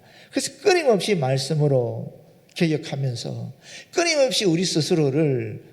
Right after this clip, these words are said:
그리스도에 가-, 가까이 가기 위해서 애를 쓰는 거잖아요. 깨끗한 물을 계속 우리 그릇에 붓는 거죠. 그게 말씀 생활하고 기도 생활하고 말씀대로 살려고 애를 쓴다는 것이 계속 우리 바깥으로부터,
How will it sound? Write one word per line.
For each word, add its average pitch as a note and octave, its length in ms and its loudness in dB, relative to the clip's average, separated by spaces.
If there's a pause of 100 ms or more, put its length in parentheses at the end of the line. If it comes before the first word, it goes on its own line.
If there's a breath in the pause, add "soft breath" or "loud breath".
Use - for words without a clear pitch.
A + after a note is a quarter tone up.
(120)
그리스도에 D3 400 0
가-, B2+ 80 -2 (220)
가까이 D3 240 -4
가기 C#3+ 160 -2
위해서 C3 200 -4
애를 A3+ 220 2
쓰는 F3 320 -4
거잖아요. A#2+ 800 -8 (1600 soft breath)
깨끗한 A#3 400 0
물을 G#3 160 0
계속 - 920 0 (200)
우리 F3+ 220 -2
그릇에 A3+ 440 0
붓는 D4 360 2
거죠. D3 280 2
그게 A2 380 -6 (260 loud breath)
말씀 C#3 640 2
생활하고 C3 580 0
기도 D3 260 -2
생활하고 C3 720 -4 (200 loud breath)
말씀대로 D3+ 520 2
살려고 E3 380 0
애를 D3 180 2
쓴다는 D#3 420 -2
것이 C3+ 340 -2 (240 loud breath)
계속 - 960 -2
우리 G#3 300 -2
바깥으로부터, C#3 840 -2